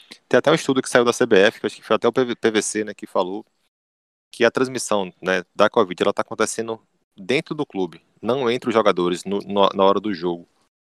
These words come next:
né? E isso é um fator que, que a C B F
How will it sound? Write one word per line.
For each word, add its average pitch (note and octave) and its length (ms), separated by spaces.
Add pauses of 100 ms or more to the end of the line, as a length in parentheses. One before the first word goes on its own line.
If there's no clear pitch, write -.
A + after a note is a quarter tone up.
(240)
né? F#2+ 140
E G#2 240
isso A2 180
é A2+ 60
um A#2 100
fator A#2 440
que, A#2 160 (800)
que - 100
a G2 40
C A2+ 120
B G2 120
F G#2+ 280